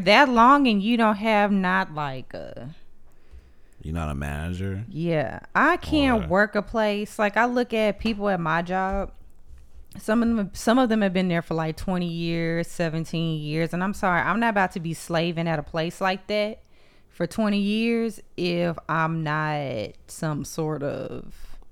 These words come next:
Speaker 2: What? <laughs> Owner?
Speaker 1: owner <laughs> or manager, 'cause
Speaker 2: Mm-hmm.
Speaker 1: that's
Speaker 2: For twenty years? Like, this
Speaker 1: twenty
Speaker 2: <laughs>
Speaker 1: years is wild
Speaker 2: What are you
Speaker 1: to
Speaker 2: talking
Speaker 1: me.
Speaker 2: about? I've been here longer than the C E O has. This is my business now.
Speaker 1: Yeah,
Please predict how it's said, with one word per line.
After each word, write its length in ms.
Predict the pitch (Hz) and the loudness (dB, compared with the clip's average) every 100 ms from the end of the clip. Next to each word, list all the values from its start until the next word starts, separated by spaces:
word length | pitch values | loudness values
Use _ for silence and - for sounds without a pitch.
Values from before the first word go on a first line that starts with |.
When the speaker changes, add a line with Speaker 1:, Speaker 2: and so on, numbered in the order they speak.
| - 135 - | -18 -10 -8
Speaker 2:
What? 260 | - 67 - - - - | -6 -8 0 2 2 -2
<laughs> 280 | - - - | -4 -6 -6
Owner? 400 | 80 76 82 107 - - - - - | -4 -4 -4 -6 -12 -14 -14 -14 -4
Speaker 1:
owner 480 | 151 160 156 160 - | 0 2 2 0 0
<laughs> 40 | - | -2
or 240 | 135 123 | -2 -2
manager, 640 | 185 214 143 139 - 123 127 | -2 -2 -2 -4 -6 -8 -6
'cause 160 | 127 | -4
Speaker 2:
Mm-hmm. 80 | 104 | 0
Speaker 1:
that's 760 | 196 196 82 95 - - - - - - - | 4 2 0 -6 -12 -16 -20 -20 -20 -20 -12
Speaker 2:
For 100 | - | -8
twenty 300 | 92 85 80 80 | -4 -2 -2 -2
years? 400 | 80 87 113 107 | -4 -4 -6 -6
Like, 240 | 82 82 | -4 -2
this 100 | 90 | 2
Speaker 1:
twenty 260 | 202 196 185 | 4 4 2
Speaker 2:
<laughs> 0 | |
Speaker 1:
years 560 | 175 190 208 208 208 156 | 0 2 2 2 0 -2
is 140 | 156 | -6
wild 600 | 143 139 135 143 139 135 | -8 -8 -4 -2 -2 -2
Speaker 2:
What 100 | - | -4
are 40 | 127 | -4
you 80 | |
Speaker 1:
to 40 | - | -2
Speaker 2:
talking 220 | 101 98 | -2 0
Speaker 1:
me. 20 | |
Speaker 2:
about? 120 | 78 | 0
I've 60 | 82 | 0
been 120 | 110 | 0
here 400 | 104 104 110 110 | 2 2 2 2
longer 480 | 98 85 80 87 101 | 0 -2 0 0 0
than 160 | 98 95 | -2 -2
the 60 | |
C 340 | 92 101 98 101 | -4 -4 -2 -2
E 60 | |
O 140 | 107 131 | -2 -2
has. 320 | 98 73 71 | -2 -4 -4
This 80 | 98 | -6
is 60 | 95 | -4
my 140 | 104 | -4
business 420 | 98 87 76 73 | -2 -4 -4 -6
now. 280 | 85 92 90 131 | -4 -4 -4 -6
Speaker 1:
Yeah, 420 | 165 165 135 | -6 -4 -4